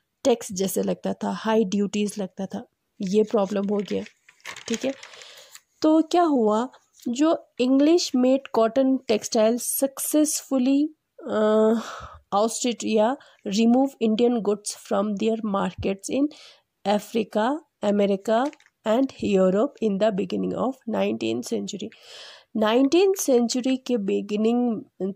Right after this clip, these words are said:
तक जो है, स्टार्टिंग में क्या हुआ कि जो इन, जो इंग्लिश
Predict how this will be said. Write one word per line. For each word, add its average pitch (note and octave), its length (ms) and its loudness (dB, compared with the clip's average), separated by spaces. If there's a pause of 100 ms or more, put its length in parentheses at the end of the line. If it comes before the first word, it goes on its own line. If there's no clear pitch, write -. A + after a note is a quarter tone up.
तक F#3+ 220 0
जो F#3 160 -2
है, G3+ 200 -2
स्टार्टिंग G#3+ 560 -2
में G3 160 -2
क्या C4 180 -2
हुआ G#3+ 380 0
कि D4 320 -4
जो D#4+ 340 -6 (120)
इन, A3+ 440 0 (220)
जो C4+ 440 0 (800)
इंग्लिश C#4 800 2